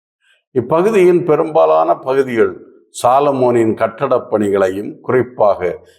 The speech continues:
எருசலேம் கோவில் கட்டப்படுவதையும், அர்ப்பணம் செய்யப்படுவதையும் பதிவு செய்திருக்கிறது.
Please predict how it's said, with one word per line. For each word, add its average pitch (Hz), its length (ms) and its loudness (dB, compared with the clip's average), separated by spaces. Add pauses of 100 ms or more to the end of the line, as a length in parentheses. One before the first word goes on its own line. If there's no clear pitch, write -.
(140)
எருசலேம் 120 680 2
கோவில் 104 400 0
கட்டப்படுவதையும், 90 960 -2 (160)
அர்ப்பணம் 117 520 -2
செய்யப்படுவதையும் 87 1000 -2 (380)
பதிவு 120 280 0
செய்திருக்கிறது. 85 760 -4